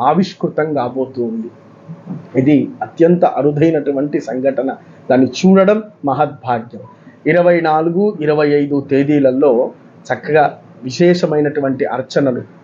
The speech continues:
ప్రతిరోజు కాలార్చనలు నిర్వహించడం జరుగుతుంది.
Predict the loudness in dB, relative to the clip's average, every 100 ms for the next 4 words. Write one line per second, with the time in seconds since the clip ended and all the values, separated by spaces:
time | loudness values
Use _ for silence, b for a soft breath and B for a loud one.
0 | -4 -2 2 4 6 4 4 0 0 2
1 | 4 4 2 0 -4 -2 0 -2 -2 -4
2 | -4 -6 -6 -6 -4 -6 -6 -6 -8